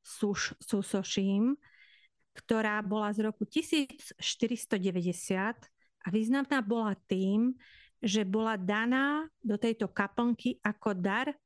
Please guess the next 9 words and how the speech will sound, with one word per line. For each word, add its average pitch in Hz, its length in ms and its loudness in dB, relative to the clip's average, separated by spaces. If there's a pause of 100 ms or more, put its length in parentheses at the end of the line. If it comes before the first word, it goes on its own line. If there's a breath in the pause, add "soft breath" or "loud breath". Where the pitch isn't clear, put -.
(240)
kráľa 196 480 0
Mateja 220 560 0 (160)
Korvína. 190 720 0 (800 loud breath)
Relief 240 480 2
sa - 160 0
nazýva 226 480 2 (160)
Adorácia 208 720 0
Pána, 175 640 0 (160)
narodenie 196 560 2